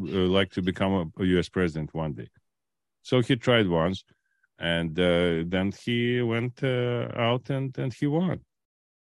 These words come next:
So that's, that's the arc of the character, you know, speaking of the, you know, the screenwriting. You see when the person achieves something, you see the line that he went by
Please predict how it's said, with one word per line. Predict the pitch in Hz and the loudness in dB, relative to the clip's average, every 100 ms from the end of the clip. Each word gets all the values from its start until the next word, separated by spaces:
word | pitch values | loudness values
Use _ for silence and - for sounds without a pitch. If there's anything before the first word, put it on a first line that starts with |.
| _ _ _ | _ _ _
So | - - 92 | -14 -6 -6
that's, | 87 113 113 | -2 -4 -4
that's | 101 135 143 - | -2 -2 -2 -6
the | 113 113 - | -4 -4 0
arc | 110 147 147 | 4 4 2
of | 123 | -2
the | 113 | -4
character, | - 139 135 90 - 78 | -2 0 2 0 -4 -6
you | 80 | -4
know, | 90 | -6
speaking | 90 117 110 110 | -6 -8 -4 -4
of | 95 80 | -2 -2
the, | 85 76 - - _ _ | -4 -6 -14 -20 _ _
you | - 85 | -6 -2
know, | 90 107 101 | 0 2 2
the | 95 | 0
screenwriting. | - 117 120 113 120 131 101 69 _ _ _ _ _ | 0 0 2 4 2 2 0 -4 _ _ _ _ _
You | 92 101 110 | -2 2 2
see | - 135 135 | 4 4 6
when | 117 113 | 6 4
the | 113 | 2
person | 87 117 123 139 123 | 2 0 2 2 0
achieves | 107 131 120 | 0 -2 0
something, | - 123 117 127 | 0 0 0 0
you | 107 104 | 0 0
see | - 127 | 2 0
the | 117 117 | 2 2
line | 107 110 127 135 | 4 4 4 2
that | 120 110 | 0 -4
he | - 117 | -2 -2
went | 110 117 120 101 | 2 2 0 0
by | 101 95 123 | 2 2 0